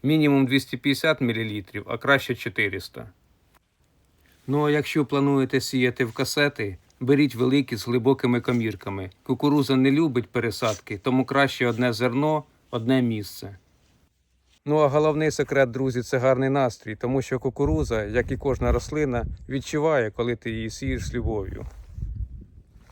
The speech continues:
Так як же ж сіяти? Глибина, полив, освітлення. Зернину кладемо плоскою стороною донизу,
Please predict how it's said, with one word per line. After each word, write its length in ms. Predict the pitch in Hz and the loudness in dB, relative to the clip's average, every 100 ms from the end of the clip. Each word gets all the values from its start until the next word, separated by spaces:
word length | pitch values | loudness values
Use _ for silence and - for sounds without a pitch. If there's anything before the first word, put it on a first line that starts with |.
| _ _ _ _ _ _ _ - _ _ _ | _ _ _ _ _ _ _ -20 _ _ _
Так 200 | - 120 | 2 6
як 200 | 156 165 | 6 6
же 120 | 139 | 4
ж 100 | 139 | -2
сіяти? 600 | - 127 113 101 110 101 98 | 0 2 4 2 -2 -4 4
Глибина, 560 | 135 131 147 156 160 | 4 8 8 8 4
полив, 520 | 147 123 113 139 135 - | 4 4 6 4 2 0
освітлення. 800 | 117 - 135 123 120 110 104 101 _ _ _ | -4 0 -2 2 0 2 -2 -6 _ _ _
Зернину 500 | - 107 143 180 170 | 2 4 6 6 6
кладемо 480 | 147 139 127 147 135 | 4 2 4 6 4
плоскою 420 | - 135 - 131 | 4 4 4 2
стороною 540 | 117 - 131 139 160 131 | 2 4 4 4 2 4
донизу, 600 | 131 123 113 95 98 | 4 6 4 2 -4